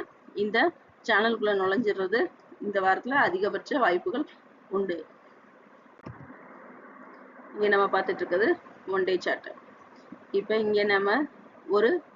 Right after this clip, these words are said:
அஹ், ஹை லெவல் நமக்கு இந்த இடத்துல ஒரு கிராஸ் லைன், அதே மாதிரி பாத்தீங்க அப்படின்னா நமக்கு மார்க்கெட் கீழே இறங்கி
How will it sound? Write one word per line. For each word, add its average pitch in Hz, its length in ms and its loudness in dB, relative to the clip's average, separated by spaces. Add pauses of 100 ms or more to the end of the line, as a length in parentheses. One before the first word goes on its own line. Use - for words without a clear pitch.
(360)
அஹ், 202 260 4
ஹை 220 200 4
லெவல் 208 260 4
நமக்கு 180 360 -2
இந்த 190 220 -2
இடத்துல 190 280 -2 (920)
ஒரு 208 240 0
கிராஸ் 185 300 2
லைன், 226 200 0 (380)
அதே 185 240 4
மாதிரி 202 260 2
பாத்தீங்க 190 360 -4
அப்படின்னா 175 360 -2 (300)
நமக்கு 208 380 -2
மார்க்கெட் 196 440 0
கீழே 220 300 0
இறங்கி 202 440 0